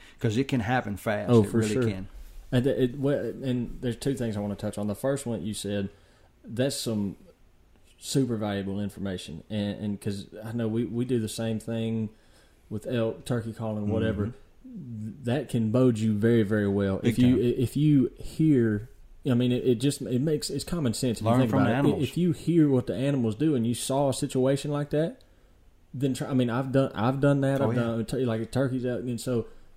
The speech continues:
Speaker 2: and how, 'cause not only that, y-, it just makes you that much more realistic
Speaker 1: It
Speaker 2: 'cause
Speaker 1: does.
Speaker 2: you're playing out something that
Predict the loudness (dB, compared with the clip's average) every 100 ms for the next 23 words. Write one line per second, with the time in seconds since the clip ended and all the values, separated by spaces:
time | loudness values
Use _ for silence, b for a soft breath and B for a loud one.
0 | -4 -2 -2 -6 _ -12 -4 0 2 0
1 | -4 -18 -2 0 0 0 2 2 2 2
2 | 0 -2 0 -2 0 0 0 -2 -2 0
3 | 0 -2 -4 -4 -2 0 -2 -2 -6 -8
4 | -4 0 0 -2 -2 2 2 2 0 -2
5 | -4 -4 -2 -2 -2 -2